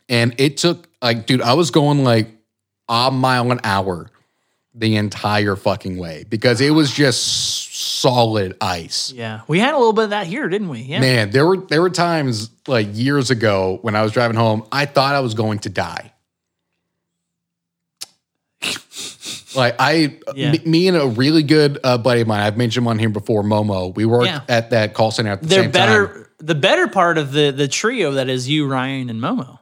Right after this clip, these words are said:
Speaker 1: Yes, absolutely. Uh, so
Speaker 2: I hope he hears this.
Speaker 1: we, he probably won't. We
Speaker 2: If he
Speaker 1: worked,
Speaker 2: doesn't, Ryan, tell him, please.
Speaker 1: we worked at the call center at the same time, and we left at the same time, and we were on the phone for the entire fucking drive home.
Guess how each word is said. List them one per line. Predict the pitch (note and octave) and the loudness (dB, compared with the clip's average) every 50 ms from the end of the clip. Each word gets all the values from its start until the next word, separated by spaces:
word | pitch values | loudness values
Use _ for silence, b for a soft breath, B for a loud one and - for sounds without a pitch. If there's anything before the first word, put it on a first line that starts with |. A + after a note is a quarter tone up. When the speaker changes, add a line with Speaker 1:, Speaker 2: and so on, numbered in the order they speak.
| _ | _
Speaker 1:
Yes, | - A#2 G2 - - - - - _ _ _ _ _ - | -4 -2 -2 -2 -6 -10 -14 -14 _ _ _ _ _ 0
absolutely. | C#3+ C#3+ C#3+ B2+ - C3+ A#2+ A#2+ A2 F#2+ F2+ E2+ E2 B B B B B B B B B B B _ | 2 2 2 2 0 2 2 2 2 2 0 -4 -8 B B B B B B B B B B B _
Uh, | C3 C3 C3 B2+ B2 A#2+ A#2 | 2 4 4 4 4 4 2
so | A2+ - D3+ C#3+ C#3 C#3 C3+ C3 B2+ A#2+ - - _ _ _ _ _ _ _ _ _ _ _ _ _ _ _ _ _ - | 2 2 2 4 4 6 4 4 2 0 -4 -10 _ _ _ _ _ _ _ _ _ _ _ _ _ _ _ _ _ -12
Speaker 2:
I | B2 | -8
hope | C3+ C#3+ C#3+ - | -8 -8 -6 -8
he | C#3 | -8
hears | C3 D#3 G3 G3+ E3+ | -8 -8 -8 -8 -10
this. | - - A#2+ A#2 B2 | -12 -16 -10 -4 -4
Speaker 1:
we, | A#2+ B2+ C3+ C3+ C#3+ - _ - | -2 -2 -2 -4 -4 -6 _ -4
he | A#2 C3+ C#3+ | -4 -2 -2
probably | B2 A2 G#2+ G2 G2 F#2+ G2 | -2 -2 -2 -2 0 -2 -2
won't. | G2 G2 G2+ G#2 G#2+ - | 0 0 0 0 0 0
We | A#2+ C3+ D#3 | 2 2 4
Speaker 2:
If | D#3 | 4
he | - | 4
Speaker 1:
worked, | - C#3+ - - | 4 4 4 2
Speaker 2:
doesn't, | - - C#3 | 0 -2 0
Ryan, | D3 D3+ E3 E3+ E3 C#3 B2 | 0 0 0 0 -2 -4 -4
tell | A#2 - D#3+ D#3+ D3 B2 | -6 -6 -6 -6 -6 -6
him, | A2 A2+ | -8 -10
please. | - - D3+ C3 A#2+ - - - | -12 -14 -14 -14 -16 -18 -20 -8
Speaker 1:
we | A#2+ A#2+ C3+ D3 | -2 0 2 2
worked | D3+ C#3+ D#3 D3+ D3+ D3+ - - - | 4 4 2 2 2 0 -4 -4 -2
at | B2+ C3 C3 - - | -2 -2 -2 -4 -6
the | B2+ B2+ G#2+ | -6 -6 -2
call | - B2 A2 G#2 | 0 0 0 0
center | - - A2 G2+ G2 F#2+ F#2+ F#2 - _ _ _ _ _ - | -2 -2 -2 -2 -2 -4 -6 -8 -12 _ _ _ _ _ -10
at | A#2 - | -10 -8
the | - | -6
same | - - A#2+ A#2 G#2+ | -4 -2 -2 -2 0
time, | - A2+ G#2+ G2+ G#2 | 0 -2 -2 -2 -2
and | G#2 G#2 G2+ | -4 -6 -6
we | G2 | -4
left | F#2+ A2 A#2 A2+ - | -2 -2 -2 -2 -4
at | A2 - | -8 -8
the | A2 | -8
same | - - G#2+ G2 F#2 | -6 -6 -4 -4 -4
time, | - G#2+ G2+ G2 G#2 | -2 -2 -2 -2 -2
and | - A2 G#2 G#2+ | -4 -4 -2 0
we | A#2+ B2+ | 0 0
were | C3 B2+ | 0 0
on | B2 A#2 | -2 -2
the | G#2+ | -2
phone | - - A#2 A2 G#2+ G#2+ G2+ | -2 0 0 0 0 -2 -4
for | F#2+ - G#2+ | -4 -4 -4
the | G#2 G#2 G#2 | -4 -2 -4
entire | G2+ G2 G2 - A2 G#2 G#2 G2+ G2+ G2+ | -4 -6 -6 -8 -8 -6 -6 -6 -6 -4
fucking | - G#2+ G2+ - - G2+ | -4 -4 -4 -4 -6 -6
drive | F#2+ F#2+ F#2 F#2 F#2 F2+ | -6 -6 -6 -6 -8 -10
home. | G2+ F#2+ E2 - - | -12 -14 -14 -14 -16